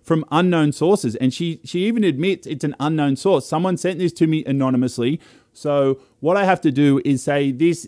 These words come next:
allegedly happened." And this is a trick these guys use all the time.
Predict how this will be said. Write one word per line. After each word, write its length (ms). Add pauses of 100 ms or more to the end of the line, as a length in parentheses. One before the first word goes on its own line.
(120)
allegedly 640
happened." 400 (220)
And 120
this 140
is 100
a 80
trick 220
these 180
guys 260
use 160
all 120
the 40
time. 240